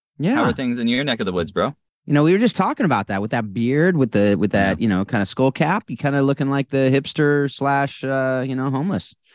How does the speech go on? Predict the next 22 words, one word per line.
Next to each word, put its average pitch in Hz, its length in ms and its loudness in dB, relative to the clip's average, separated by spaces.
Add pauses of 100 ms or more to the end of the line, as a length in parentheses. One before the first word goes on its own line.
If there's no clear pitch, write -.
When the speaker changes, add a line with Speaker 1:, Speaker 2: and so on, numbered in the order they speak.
Speaker 2:
Yeah, 98 280 -2
Speaker 1:
going 113 180 0
Speaker 2:
that's 113 40 2
right. 107 140 2
Speaker 1:
on. 90 180 -2 (160)
So - 200 -2
Speaker 2:
That's 113 100 2
right. 117 160 2
Speaker 1:
it's, 107 140 -2
Speaker 2:
And 98 100 4
Speaker 1:
it's - 20 2
a 104 40 2
Speaker 2:
those 113 120 0
Speaker 1:
good 135 140 0
Speaker 2:
two 143 80 2
Speaker 1:
look. 113 100 2
Speaker 2:
are, 92 260 -2 (300)
it's, 107 280 -6
it's 113 280 -2
the 113 160 0
right 107 260 0
look, 85 320 -4